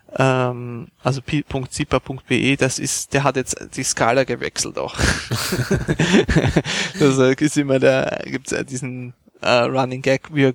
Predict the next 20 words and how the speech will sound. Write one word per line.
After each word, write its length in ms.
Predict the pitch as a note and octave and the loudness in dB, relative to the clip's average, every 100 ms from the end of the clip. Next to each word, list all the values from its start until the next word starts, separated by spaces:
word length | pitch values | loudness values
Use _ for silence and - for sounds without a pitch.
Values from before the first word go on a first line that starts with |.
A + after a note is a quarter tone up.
| - | 0
äh, 580 | - B2+ - B2+ B2 C3 | -10 -2 2 2 2 0
wir 100 | C3 | -2
brauchen 280 | - C3 C#3+ | 0 0 0
ein 80 | B2+ | -4
größeres 480 | C#3 C#3 D3+ C3+ - | -2 0 0 -2 -2
Boot, 360 | C3 C#3+ G3 | -2 0 0
äh, 240 | E3 C#3 C3+ | -4 -6 -6
wenn 100 | B2+ | -2
der, 160 | B2 | -2
wenn 120 | B2+ B2+ | -2 -4
der 120 | B2+ | -2
Wal 220 | - C#3 | -2 -2
kommt. 340 | - D#3 F3+ - - - - _ | -2 -4 -4 -14 -20 -20 -20 _
We're 160 | C#3+ C3 | 2 2
going 220 | C3 C3 | 2 -2
to 100 | - | -2
need 180 | C3+ C3 | 0 2
a 40 | B2 | 2
bigger 260 | C#3 C3+ | 2 2
chart. 540 | - - - F3 - | 2 2 2 0 -4